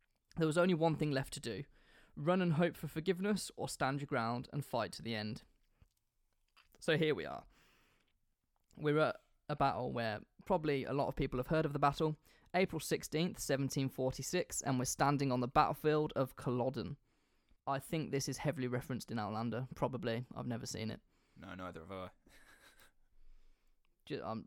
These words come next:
Speaker 1: I'm, just imagine boob. I think I mentioned it last week as well. I, I went to the place that had inspired the stones of Outlander and all that kind of jazz.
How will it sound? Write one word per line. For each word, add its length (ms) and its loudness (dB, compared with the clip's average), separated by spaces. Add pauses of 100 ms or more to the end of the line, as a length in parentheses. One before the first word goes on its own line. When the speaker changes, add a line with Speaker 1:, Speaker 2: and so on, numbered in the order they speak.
Speaker 1:
I'm, 280 -8 (400)
just 240 -10
imagine 300 -4
boob. 280 -4 (600)
I 80 2
think 160 2
I 20 4
mentioned 280 -2
it 40 0
last 180 2
week 160 -4
as 80 -4
well. 200 0
I, 240 -4
I 40 0
went 200 -4
to 60 -16
the 100 -8
place 240 -4
that 80 -6
had 120 -6
inspired 440 -4
the 80 -10
stones 360 -4
of 80 -8
Outlander 380 -6
and 80 -6
all 100 -6
that 160 -10
kind 160 -6
of 60 -8
jazz. 380 -8